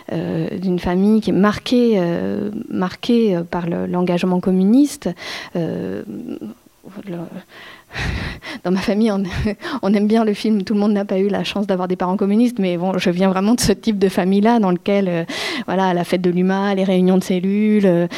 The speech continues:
le, le, voilà, no-, mon, mon père notamment, euh, a été vraiment élevé dans la banlieue rouge. Euh, il a été élevé, euh, dans une famille où, où son oncle était, euh, permanent du parti, euh, sa tante, euh,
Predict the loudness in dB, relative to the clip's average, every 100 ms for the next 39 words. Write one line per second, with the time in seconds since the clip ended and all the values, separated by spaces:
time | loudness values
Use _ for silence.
0 | -6 -4 -2 -2 -2 -2 -4 -2 -4 -4
1 | -4 -4 -6 -8 -10 -6 -2 -2 -4 -4
2 | -4 0 0 2 2 2 0 0 2 2
3 | 2 2 0 -2 -2 -2 -2 -2 -2 0
4 | 2 2 2 0 2 0 0 0 2 2
5 | 2 4 4 2 -2 0 -2 -2 -2 -4
6 | -2 -2 0 2 0 0 -4 -8 -14 -14
7 | -6 -4 0 -2 0 0 2 0 0 0
8 | -2 -4 -8 -12 -18 -10 -6 -2 0 2
9 | 2 0 -2 -2 -4 -2 -2 -2 -2 -4
10 | -2 0 0 -2 -4 -6 -10 -4 -2 0
11 | 0 -4 -6 -8 -4 -2 -2 -2 -6